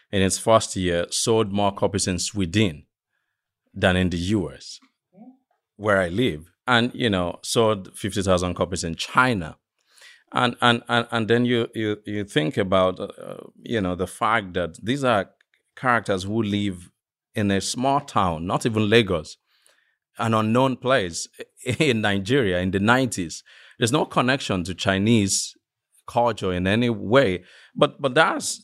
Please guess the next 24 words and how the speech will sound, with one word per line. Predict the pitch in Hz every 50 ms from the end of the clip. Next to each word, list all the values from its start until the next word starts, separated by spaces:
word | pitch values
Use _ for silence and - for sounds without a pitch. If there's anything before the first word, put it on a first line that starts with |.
| -
that's | 139 139 147 165 151 127
what | 139 131
they're | 113 107
connecting | 95 - 110 104 110 120 117 - 135 123 123
to, | - 131 104
really. | 90 104 147 170 107 92 87
It | 90 90
is | 101 95 90 85 - - - _ _ _ _ _ _ _ _ -
the | 107 110 101
fact | - - 139 143 151 120
that | 101 92
everybody, | 104 104 98 107 104 90 95 92 87 82 85 82 82 - _ _ _ _ _ _ _ _
even | - 135 120 143 147
if | 135 -
you | - 107
don't | 95 107 107 101
have | 95 104 98 87
a | 90
sibling, | - - - 110 92 80 82 80 76 76 80 _ _ _ _ _ _ _ _ _ _ _ _ _
you | - 101 104
understand | 104 98 90 95 92 - - 120 107 104 104 95
what | 95 95 92
it | 85 76 87
means, | 92 101 117 104 82 - - - - -